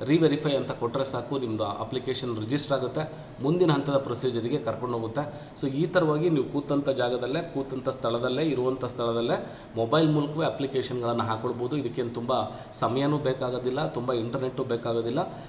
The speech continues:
So ಬೇಸಿಕ್ ಮೊಬೈಲ್ ಇದ್ಕೊಂಡು ಕೂಡ ನೀವು ಅಪ್ಲಿಕೇಶನ್‌ಗಳನ್ನು ಹಾಕೊಳ್ಬೋದು. ಈ ಕಾರಣಕ್ಕಾಗಿ ನೀವು ಚಾನಲ್ ಸಬ್ಸ್ಕ್ರೈಬ್ ಮಾಡ್ಕೊಳ್ಬೋದು. ಮಾಹಿತಿಗಳು ಇಷ್ಟ ಆದ್ರೆ ಲೈಕ್ ಮಾಡ್ಬೋದು. ಹಾಗೆ ನಿಮ್ಮ ಅಭಿಪ್ರಾಯಗಳು, ಪ್ರಶ್ನೆಗಳೇನೇ ಇದ್ರೂ YouTube ಬಾಕ್ಸ್‌ನ, ಕಾಮೆಂಟ್ ಬಾಕ್ಸ್‌ನಲ್ಲಿ ಹಾಕೋದ್ರ ಮೂಲಕ ಅಲ್ಲೇ ಉತ್ತರಗಳನ್ನು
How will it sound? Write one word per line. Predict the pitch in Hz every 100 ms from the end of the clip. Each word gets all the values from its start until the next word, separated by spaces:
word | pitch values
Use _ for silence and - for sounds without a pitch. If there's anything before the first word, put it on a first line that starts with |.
| - 123
So |
ಬೇಸಿಕ್ | 113 143 170 156
ಮೊಬೈಲ್ | 143 139 139 135
ಇದ್ಕೊಂಡು | - 139 127
ಕೂಡ | 139 160
ನೀವು | 151 135 113
ಅಪ್ಲಿಕೇಶನ್‌ಗಳನ್ನು | 110 135 131 123 123 120 113
ಹಾಕೊಳ್ಬೋದು. | 107 113 131 120 117 147 180 - -
ಈ | 135
ಕಾರಣಕ್ಕಾಗಿ | 147 139 135 127 127 143
ನೀವು | 120
ಚಾನಲ್ | 113 113 117
ಸಬ್ಸ್ಕ್ರೈಬ್ | 113 - 135 127
ಮಾಡ್ಕೊಳ್ಬೋದು. | 120 117 120 113 143
ಮಾಹಿತಿಗಳು | 143 110 113 117
ಇಷ್ಟ | 110 -
ಆದ್ರೆ | 110 110
ಲೈಕ್ | 113 -
ಮಾಡ್ಬೋದು. | 127 120 117 123 - - - - 123
ಹಾಗೆ | 147
ನಿಮ್ಮ | 160 135
ಅಭಿಪ್ರಾಯಗಳು, | 127 135 135 135 139
ಪ್ರಶ್ನೆಗಳೇನೇ | 156 117 - 127 120 127
ಇದ್ರೂ | 120 147
YouTube | 160 123 135
ಬಾಕ್ಸ್‌ನ, | 113 113 -
ಕಾಮೆಂಟ್ | 120 110 120 113
ಬಾಕ್ಸ್‌ನಲ್ಲಿ | 110 - 113 110
ಹಾಕೋದ್ರ | 110 120 117
ಮೂಲಕ | 113 117 165
ಅಲ್ಲೇ | 127 117 123 170 - - - -
ಉತ್ತರಗಳನ್ನು | 127 131 120 117